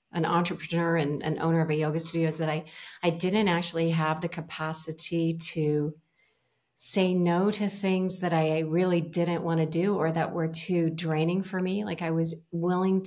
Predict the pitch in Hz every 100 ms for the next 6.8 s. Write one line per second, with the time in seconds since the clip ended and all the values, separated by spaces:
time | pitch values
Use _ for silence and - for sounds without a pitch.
0 | - 165 156 156 156 - _ _ _ _
1 | _ _ 175 196 190 185 160 156 143 -
2 | 165 165 175 180 170 165 156 - - -
3 | - - 202 - 220 196 - 170 180 175
4 | 170 160 165 160 - 170 165 - 160 160
5 | - 185 180 170 170 - - 160 151 170
6 | 156 151 180 202 160 151 170 175